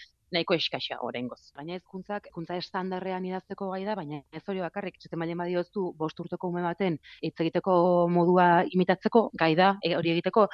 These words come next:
edo eta andaluzez hitz egiteko ere, dialektoak ere, e, kontrola ditzake.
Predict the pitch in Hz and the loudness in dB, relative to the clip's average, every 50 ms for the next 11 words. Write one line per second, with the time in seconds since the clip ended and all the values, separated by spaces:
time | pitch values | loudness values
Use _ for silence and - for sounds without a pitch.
0 | - - - 160 156 160 156 160 151 160 160 160 165 160 - - 160 - 160 - | -2 -6 -2 4 4 4 4 4 2 4 4 4 2 2 0 -2 -4 -4 -4 -4
1 | - 165 156 151 - 147 - 151 165 220 226 180 151 165 156 165 170 _ - 165 | -4 -4 -4 -4 -6 -6 -4 -4 -4 -2 -2 -2 -2 0 -2 -2 -2 _ -4 -6
2 | 156 - 160 170 175 170 165 170 - - - 147 143 143 143 139 139 - - - | -4 -2 -2 0 0 0 0 -4 -8 -10 -10 -8 -8 -8 -10 -10 -12 -10 -4 -4
3 | 151 147 - 160 165 170 139 127 127 _ _ _ _ - - - - 131 | -2 -2 -2 -2 -2 -2 -2 -4 -8 _ _ _ _ -10 -10 -10 -10 -12